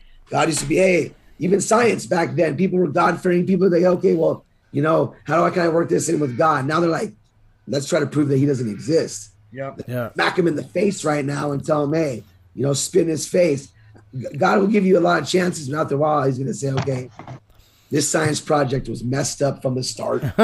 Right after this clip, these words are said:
Speaker 1: Let's start over again."
Speaker 3: That's why
Speaker 1: And look, look at seven billion people died on, on, on planet Earth when, when God took the, when we did that flood. He picked eight people out of all those people to think about it. Eight people nowadays.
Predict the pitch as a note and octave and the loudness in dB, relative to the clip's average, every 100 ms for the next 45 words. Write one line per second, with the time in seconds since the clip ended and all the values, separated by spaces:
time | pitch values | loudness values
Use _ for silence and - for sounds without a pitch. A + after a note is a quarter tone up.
0 | F#3 - F3+ - - - C3 D3 C#3+ C3 | 6 4 2 0 -8 -14 -8 -6 -6 -8
1 | C#3 B2 C#3 C3+ C3 B2+ - _ D#3 E3+ | -8 -4 -2 0 -2 -8 -16 _ 2 6
2 | G3+ F3 F3+ G3+ A3 - - _ _ - | 8 8 8 4 2 0 -12 _ _ 0
3 | G#3 - - - - - - A3 A#3 A3 | 2 0 -4 -20 -20 -6 0 4 4 6
4 | A#3 A3+ G3+ B3 B3 A3 F3+ G3 F3 F3+ | 6 6 4 4 4 2 4 2 2 2
5 | E3 D#3+ D#3 D3+ D#3 D3+ - D3 C#3 D#3 | 0 -2 -6 -4 -4 -4 -4 -6 -4 -4
6 | D#3 D3+ D3+ D3 C#3+ C#3 C3+ C3+ B2+ C#3+ | -2 0 2 0 -2 -4 -4 -4 -2 -2
7 | C3+ C#3 B2+ C3 A#2+ B2+ C3 B2+ C3+ C3+ | -2 -6 -6 -8 -6 -6 -4 -4 -6 -6
8 | A#2+ C3+ A#2+ B2+ - C3+ F#2+ - - - | -8 -10 -12 -14 -8 -8 -8 -14 -20 -10
9 | E3+ F3 G3 - - F#3+ G3+ - F#3 F#3+ | -6 0 2 2 0 0 0 0 -2 0
10 | E3+ - D#3 D3 D3+ D3+ D3+ C#3 D#3 C#3+ | 0 0 0 0 0 0 -2 -4 -8 -6
11 | C3 B2 - _ _ _ _ _ - F#3 | -6 -6 -10 _ _ _ _ _ 0 2
12 | E3 C#3 A2+ - _ _ - F3 F3+ G3 | 2 0 -2 -8 _ _ 0 2 4 2
13 | F#3+ G3 A3+ G3 - C3+ F3 F3+ G3 G3 | 2 2 2 0 -6 -2 2 4 4 4
14 | F3+ | 2